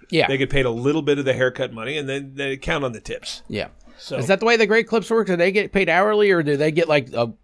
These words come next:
Speaker 1: they have to pay a fee for their little
Speaker 2: They rent their
Speaker 1: cubicle?
Speaker 2: little stall, I
Speaker 1: Yeah, I
Speaker 2: think.
Speaker 1: thought that's
Speaker 2: Yeah.
Speaker 1: the way it works.
Speaker 2: Yeah, they rent their little stall, um, is what the last girl told me. So she, uh, the rent's probably not cheap. I imagine they probably end up making,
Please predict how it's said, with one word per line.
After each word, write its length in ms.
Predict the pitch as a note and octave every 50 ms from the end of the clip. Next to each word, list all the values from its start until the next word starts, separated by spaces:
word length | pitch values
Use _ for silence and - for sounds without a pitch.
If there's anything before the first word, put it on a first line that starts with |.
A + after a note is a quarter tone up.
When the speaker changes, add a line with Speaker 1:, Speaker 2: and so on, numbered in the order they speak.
| _ _ _ _ -
Speaker 1:
they 220 | B2 A#2+ C3+ C3+
have 100 | C3 A#2
to 80 | - A#2
pay 200 | G2+ - - D3+
a 80 | C3+ A2+
fee 360 | - - - D3+ D#3 D3 C#3 C3
for 180 | - D3+ C3
their 160 | A2+ A2 A2+
little 320 | A#2+ A#2+ A2+ A2 G#2 G2+ G#2
Speaker 2:
They 180 | - C3+ D3 D3
rent 80 | C3+ C#3
their 120 | E3 E3 D#3+
Speaker 1:
cubicle? 260 | D3 C#3 C#3+ C#3 C3+
Speaker 2:
little 180 | C3+ C3 B2+
stall, 480 | A#2+ - - - D3+ C3+ A#2+ G#2+ G#2 G#2
I 60 | D#3
Speaker 1:
Yeah, 60 | D3+
I 60 | D3+ D3+
Speaker 2:
think. 40 | C#3
Speaker 1:
thought 140 | E3 E3 -
that's 120 | C3 A#2+
Speaker 2:
Yeah. 40 | A#2
Speaker 1:
the 80 | - A#2+
way 100 | A2+ G#2+
it 80 | G2
works. 160 | F#2 G2+ G2+ C3+
Speaker 2:
Yeah, 80 | A#2+ G#2+
they 120 | G#2+ A#2+
rent 260 | A#2+ B2 C#3+ D3 C#3+ C#3
their 140 | C3 B2
little 180 | A#2 A#2 G#2+ F#2+
stall, 420 | - - - G#2+ D#2 C#2+ C#2 - _ _ _ _ _ _ _ _ _ _ _ _ _ -
um, 440 | B2 A#2+ A2 G#2+ G#2+ G#2+ G2+ - - _ - _ _ _ _ _ _ _ _ _ _ _ -
is 140 | C3+ C3 A#2
what 160 | B2+ C3 B2
the 80 | - A#2+
last 220 | B2 B2+ B2 - -
girl 160 | B2 A#2 A2+
told 240 | A#2 A#2+ A2 G#2+ A2
me. 80 | G#2+
So 200 | G#2 - B2+ A#2+
she, 180 | A#2+ - D3 C#3+ C#3 C#3+ _ -
uh, 340 | C#3 C3 B2 C3+ C3+ C3 - - - C#3+ - - A3+ A3 G3
the 140 | D#3 C3+ C3
rent's 220 | D3 D3+ C#3 -
probably 280 | - C3+ B2+ B2 B2+ B2+
not 180 | A#2+ A2+ A2+
cheap. 360 | - - - D#3+ D#3+ D3+ D3 -
I 140 | C3+ A#2+
imagine 360 | A#2 A#2 A#2+ A#2+ A#2+ A#2 A#2 A#2+
they 120 | A#2 A#2
probably 340 | A#2 - A#2+ A2+ A#2 A#2+ A#2
end 120 | A#2 A2+
up 120 | A#2+ A2 A2
making, 520 | A#2 A#2 A#2 - B2+ A#2 A2+ A2 G#2+